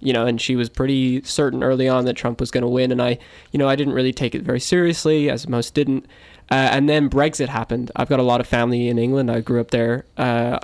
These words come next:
and then moved here about ten years ago. So I saw a lot on social media and read a lot in the news about Brexit. And to me,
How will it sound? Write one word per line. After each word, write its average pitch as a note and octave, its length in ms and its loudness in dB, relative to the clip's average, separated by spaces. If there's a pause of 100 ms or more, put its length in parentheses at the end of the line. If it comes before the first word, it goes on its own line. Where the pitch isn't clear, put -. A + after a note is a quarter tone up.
and B2 180 -4
then A#2 100 0
moved A#2+ 200 0
here B2+ 120 0
about A2+ 220 -2
ten A#2+ 220 -2
years B2 180 -2
ago. A2+ 300 -2 (340)
So - 140 0
I B2+ 60 2
saw C3 300 2
a C3 40 4
lot C3 480 0
on C3+ 160 -2
social C#3 240 -2
media E3+ 280 2
and C3 120 2
read B2+ 100 2
a B2 60 0
lot A#2+ 200 0
in B2 60 0
the A#2+ 80 -2
news B2+ 260 0
about A#2 240 -4
Brexit. A#2+ 440 -2 (800)
And C#3 160 0
to C#3 100 0
me, C3+ 460 2